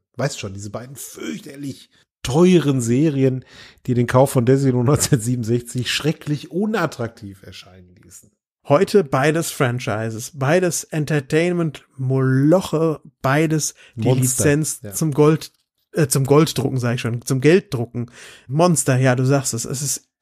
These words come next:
Speaker 2: ist krass. <laughs> Ja, man erlebt die Geschichte immer nur im Moment. Und es sind die Jahrzehnte, die daraus folgen,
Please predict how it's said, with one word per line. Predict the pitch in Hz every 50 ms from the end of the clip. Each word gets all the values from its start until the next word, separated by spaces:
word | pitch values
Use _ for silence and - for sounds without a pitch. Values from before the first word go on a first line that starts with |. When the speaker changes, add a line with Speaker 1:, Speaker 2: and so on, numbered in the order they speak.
| _ _
Speaker 2:
ist | - 202 202 - - - - _ _ _ _ _ _ _ _
krass. | - - 143 156 185 220 - - - - - _ _ _ _ _ - - - - - _ _ - - - -
<laughs> | 202 202 135 - _ - 139 139 131 123 - _ _ _ _
Ja, | 269 277 247 170 127 - _ _ _ _ _ _ _ _
man | - 147 156 165 180 180 175 156 131 - - _ _ _ _ _ _
erlebt | - 156 151 156 165 185 208 202 - - -
die | 151
Geschichte | 147 143 - - 202 196 - - - 175
immer | - - 170 180 190 180
nur | 175 170 170 170 175 -
im | - 151 156
Moment. | 160 160 156 156 156 147 135 123 120 123 - - - _ _ _ _ _ _ _
Und | - 147 135 143
es | 135
sind | - 160 -
die | 165 151
Jahrzehnte, | 143 139 131 131 - - 139 139 151 170 165 - 170 170 170 160
die | 147 - 160
daraus | 143 151 143 135 135 139 139 127 -
folgen, | - - - - 127 131 135 143 156 165 160